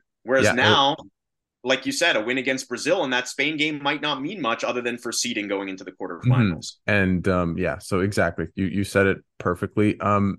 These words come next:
Speaker 2: thanks so much, Josh, for, for taking the time and doing this. Anything you wanna plug at T S N before I let you go?
Speaker 1: Um, not really.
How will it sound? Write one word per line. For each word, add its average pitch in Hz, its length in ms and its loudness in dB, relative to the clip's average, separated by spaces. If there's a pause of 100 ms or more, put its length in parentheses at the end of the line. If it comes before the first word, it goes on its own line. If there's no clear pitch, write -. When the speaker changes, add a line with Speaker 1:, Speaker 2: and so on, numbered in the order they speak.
(120)
Speaker 2:
thanks 139 200 4
so 147 160 4
much, 123 280 2
Josh, 120 260 4
for, 110 260 -8
for 113 160 -6
taking 110 360 -2
the 104 80 -2
time 101 280 -2
and 92 100 -2
doing 104 160 0
this. 110 180 -2
Anything 123 320 0
you 120 80 2
wanna 120 180 0
plug 104 340 -4
at 101 160 -4
T 98 160 -4
S 98 180 -4
N 104 160 -2
before 92 300 -2
I - 20 2
let 92 140 0
you 90 80 -4
go? 95 260 -2 (2000)
Speaker 1:
Um, 240 440 2 (260)
not 226 180 2
really. 175 360 2